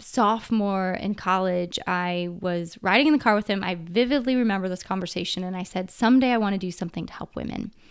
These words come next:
Like, "You got your thing, Dad. I wanna have my thing. Uh, and, and I don't know what it means yet, but that's what I wanna do." Fast <laughs> forward many, many years, and our daughter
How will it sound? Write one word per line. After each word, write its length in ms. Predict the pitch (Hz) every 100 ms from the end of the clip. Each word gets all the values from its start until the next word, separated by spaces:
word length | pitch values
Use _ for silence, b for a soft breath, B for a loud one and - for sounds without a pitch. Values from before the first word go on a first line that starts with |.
| b b
Like, 100 | 208
"You 200 | 208 330
got 240 | 349 359
your 180 | 196 202
thing, 320 | 202 214 202
Dad. 400 | 202 190 185 180 -
I 120 | 214
wanna 220 | 240 262
have 220 | 247 247 220
my 300 | 190 185 -
thing. 420 | 101 95 95 - - B B B
Uh, 320 | 196 185 175 -
and, 340 | 202 196 190
and 100 | 190
I 60 | 196
don't 140 | 226
know 80 | 294
what 120 | 330
it 60 | 247
means 500 | 226 214 202 208 -
yet, 380 | 214 202 190 196
but 320 | 190 175 -
that's 240 | 190 190
what 100 | 190
I 60 | 180
wanna 220 | 180 180
do." 280 | 175 - 185 - b b b b b - -
Fast 480 | - 226 302 320 -
<laughs> 0 |
forward 580 | 254 240 277 247 226
many, 300 | 214 208 226
many 300 | 247 247 247
years, 460 | 208 185 180 190 190
and 140 | 220
our 140 | 190 190
daughter 640 | 196 190 190 185 185 196